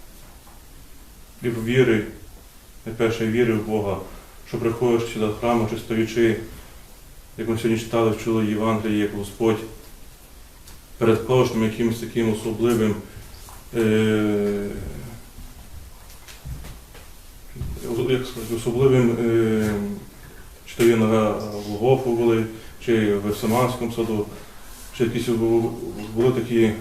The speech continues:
особливі рішення, які він приймав, чи вибирав дванадцяти апостолів. Ми не, ми бачимо в Євангелії, так і сьогодні,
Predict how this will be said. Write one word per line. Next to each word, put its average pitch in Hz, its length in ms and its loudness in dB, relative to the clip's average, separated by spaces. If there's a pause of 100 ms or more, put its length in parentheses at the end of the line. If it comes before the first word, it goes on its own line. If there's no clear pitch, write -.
(220)
особливі 117 680 6 (420)
рішення, 127 400 2
які 120 140 0
він 113 140 2
приймав, 117 600 2 (280)
чи 117 140 4
вибирав 113 400 6
дванадцяти 110 380 2
апостолів. 110 480 2
Ми 113 60 2
не, 110 180 2 (480)
ми 117 80 0
бачимо 117 340 2
в 107 100 2
Євангелії, 110 420 0
так 110 180 -2
і 107 40 -6
сьогодні, 113 480 2